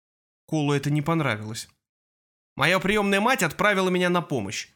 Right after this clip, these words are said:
сказал Алекс, повернувшись к Колу. «Вы уверены, что готовы на это? Ну, на эту ночную вылазку, потому что дело серьёзное».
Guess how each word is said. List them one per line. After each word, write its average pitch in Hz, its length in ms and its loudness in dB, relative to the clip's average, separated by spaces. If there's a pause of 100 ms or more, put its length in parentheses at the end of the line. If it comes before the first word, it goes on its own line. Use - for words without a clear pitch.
(300)
сказал 139 440 -2
Алекс, 180 340 -2
повернувшись 147 600 -2
к - 60 -16
Колу. 107 420 -10 (440)
«Вы 147 120 2
уверены, 269 320 2
что - 160 -2
готовы 190 360 2
на 123 120 -2
это? 104 340 -10 (520)
Ну, 175 180 -2
на 160 180 0
эту 135 380 -2 (160)
ночную 156 480 0
вылазку, 131 560 -4 (320)
потому 135 220 -2
что 196 180 -2
дело 165 260 2
серьёзное». 165 680 0